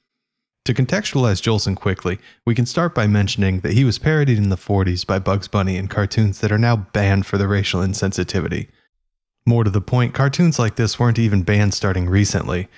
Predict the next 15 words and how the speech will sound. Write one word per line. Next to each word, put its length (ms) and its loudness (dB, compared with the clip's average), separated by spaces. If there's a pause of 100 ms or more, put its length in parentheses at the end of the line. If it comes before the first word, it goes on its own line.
(200)
Cartoons 360 2
depicting 460 2
blackface 440 0
characters 540 0
were 100 2
withheld 460 0
from 80 0
syndication 800 0 (120)
all 120 0
the 100 0
way 140 2
back 260 0
in 100 2
nineteen 380 2
sixty-eight 720 -2